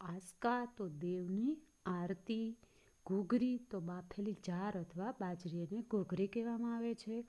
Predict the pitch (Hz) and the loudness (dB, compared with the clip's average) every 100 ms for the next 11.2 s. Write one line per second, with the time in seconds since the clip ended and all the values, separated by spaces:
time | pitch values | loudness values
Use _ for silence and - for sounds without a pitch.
0 | - - - - - - 175 247 302 - | -12 -20 -20 -20 -14 0 4 4 4 -2
1 | 254 233 226 220 - 233 240 233 151 147 | 2 4 4 4 2 4 2 2 2 2
2 | 165 185 175 196 190 180 196 - 254 302 | 2 4 4 2 2 0 -2 2 6 6
3 | 285 214 196 190 185 170 156 165 175 202 | 4 2 2 2 2 2 0 0 2 2
4 | 262 - - - - - - 185 202 277 | 0 -4 -14 -8 -6 -6 0 2 6 8
5 | 349 294 202 185 170 156 143 - - - | 6 4 2 0 0 -2 -6 -16 -20 -8
6 | - 190 240 269 247 247 220 226 202 185 | 2 4 4 4 2 0 0 0 -2 -2
7 | 175 175 170 165 165 202 247 311 - 175 | -2 -2 0 0 4 4 4 2 2 0
8 | 160 160 165 180 226 - - - - - | 0 0 -2 -4 -6 -14 -20 -20 -20 -18
9 | - 214 220 240 262 262 262 254 175 170 | 0 4 6 6 6 2 -2 -6 -6 -2
10 | 156 175 233 247 214 190 - 165 170 - | 2 2 2 0 -2 -2 -6 -6 -6 -4
11 | 156 156 | -6 -6